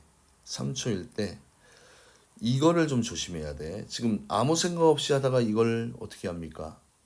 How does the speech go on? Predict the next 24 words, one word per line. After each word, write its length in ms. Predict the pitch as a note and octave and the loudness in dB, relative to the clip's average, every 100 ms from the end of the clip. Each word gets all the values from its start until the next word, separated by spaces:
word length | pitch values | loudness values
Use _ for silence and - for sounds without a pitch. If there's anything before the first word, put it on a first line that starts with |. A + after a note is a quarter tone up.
| - G2+ | -14 -4
요렇게 440 | G#2+ A2+ - B2+ | -4 -4 -6 -4
해버리는 360 | A2 G#2 F#2+ F2+ | -2 -2 -4 -6
수가 240 | - F2 | -8 -8
있지, 240 | D#2+ D2+ E2+ | -12 -14 -14
그치? 240 | D#2 - - _ _ - - - - - | -14 -16 -20 _ _ -20 -20 -20 -20 -14
자, 140 | F#2 | -10
뭘 440 | E2+ F2+ G2 G#2+ G#2 | -8 -4 0 2 0
조심해야 540 | F#2 - F2+ F2+ E2+ | -4 -8 -6 -4 -4
됩니까? 680 | E2 D#2+ D#2 G2 B2+ E3 G3 - _ _ _ - | -6 -10 -8 -2 0 0 -6 -16 _ _ _ -10
요걸 300 | F2 G#2+ A#2+ | -4 0 0
조심해둬야 680 | A#2 - F2 D#2 D2+ D2 D2 | -2 -8 -8 -10 -10 -10 -8
됩니다. 680 | D2 C#2+ C#2+ D2+ F2 A#2+ C#3+ - - - - - - - | -8 -8 -8 -8 -4 -4 -6 -12 -18 -18 -18 -18 -18 -10
지금 240 | - A2+ | -4 0
삼 360 | G#2 G3 G#3 G#3+ | 2 4 4 4
초라는 640 | G#3 G3 G3 F3+ F3 F3 E3 | 2 4 6 6 4 2 2
상황은 920 | D#3 F3 E3 A#2+ E2 E2+ E2+ C#2 C#2+ - - | 0 0 0 0 -2 -4 -6 -8 -12 -14 -2
어디가 640 | F2+ F#2+ G2 G#2+ G#2+ A2+ | 0 0 2 0 4 2
적용이 460 | G2+ F#2 F#2+ F#2 F2 | 0 -6 -6 -6 -4
되는 240 | E2+ D#2+ | -4 -4
거야? 500 | D#2 D#2+ A#2+ E3+ G#3 - _ - | -6 0 0 0 -2 -10 _ -16
삼 280 | - D3 D3 | -8 -8 -6
초라는 420 | - C3+ A2+ G#2+ | -4 -2 0 -2
상황은 680 | G#2 F#2+ F2+ G2 C#3+ F3 G#3 - - - - _ _ - - G2 | -4 -6 -4 0 0 0 -4 -8 -20 -20 -20 _ _ -18 -8 2
요 260 | A2+ C3 | 4 4